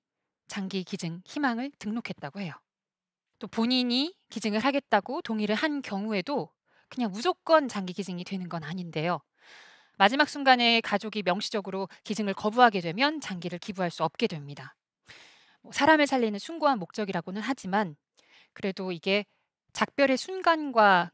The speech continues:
관련된 문제이다 보니 참 어려운 거라고 생각이 들어요.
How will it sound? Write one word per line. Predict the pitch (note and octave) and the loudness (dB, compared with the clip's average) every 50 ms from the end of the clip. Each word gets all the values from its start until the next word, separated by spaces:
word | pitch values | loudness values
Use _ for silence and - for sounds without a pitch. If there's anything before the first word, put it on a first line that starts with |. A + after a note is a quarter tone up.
| _ _ | _ _
관련된 | - G#3+ G#3+ G#3+ G3+ G3 G3 F3+ | -6 -4 -4 -4 -4 -4 -6 -6
문제이다 | F3 F#3 F#3 - G3 F#3+ F3+ F3+ F3 | -6 -8 -4 -2 -2 0 0 -2 -2
보니 | - E3 D#3+ E3 | -4 -6 -10 -8
참 | - - A3 | -6 -6 -4
어려운 | E3+ E3 E3 G3 B3 C4 C4+ B3 G#3+ F#3 F3+ - _ _ _ _ _ - | -2 0 0 0 0 0 -2 -2 -4 -8 -12 -14 _ _ _ _ _ -2
거라고 | - G#3+ G#3+ G3 F3+ F3 | 2 4 6 6 4 2
생각이 | - C4+ C4 B3+ A3+ G3 | -6 -4 -4 -2 -4 -4
들어요. | - - G3 F#3 D#3 C#3+ | -4 -2 -2 -2 -2 -4